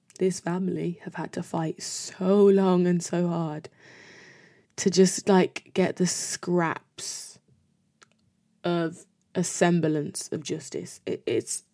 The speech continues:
it's ridiculous. Um, and again, it just really shows the failings of the Met. And it's just such an infuriating situation that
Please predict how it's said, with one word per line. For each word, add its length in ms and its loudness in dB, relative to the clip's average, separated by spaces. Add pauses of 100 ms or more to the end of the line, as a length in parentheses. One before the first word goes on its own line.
(120)
it's 220 -6
ridiculous. 760 -8
Um, 480 -2 (720)
and 440 0 (520)
again, 360 6
it 100 4
just 320 -4
really 220 4
shows 380 0
the 80 -4
failings 400 -2
of 100 -6
the 100 -6
Met. 300 -6 (1080)
And 300 0
it's 200 -4
just 400 -6
such 360 -4
an 140 -2
infuriating 1040 -2
situation 880 -10 (320)
that 240 -8